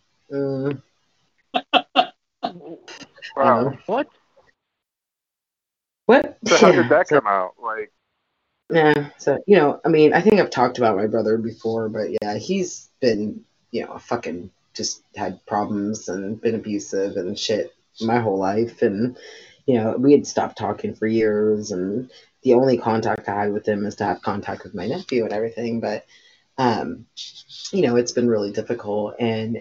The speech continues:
Speaker 1: then all of a sudden, he decided that he was going to become a woman.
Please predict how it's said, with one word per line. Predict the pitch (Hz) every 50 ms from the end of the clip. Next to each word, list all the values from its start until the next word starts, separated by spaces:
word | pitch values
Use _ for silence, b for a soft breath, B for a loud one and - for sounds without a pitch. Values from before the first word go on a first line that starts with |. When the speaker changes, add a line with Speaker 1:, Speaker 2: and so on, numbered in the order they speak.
| - -
Speaker 1:
then | - 120 117
all | 104 - 143 175
of | 190
a | 190
sudden, | 180 - - 233 240 214 - 127 117 113 120 151
he | 151 - 135 135 120
decided | - 117 - - 98 104 104 104 110 107 101 _
that | - -
he | - - - 120 120 117 117 113 113 107 - 110
was | 101 90 -
going | - - 113 110 110 110 104
to | - -
become | - _ - - 113 107 107 104 101 -
a | 90
woman. | 87 87 90 90 80 - - - - 104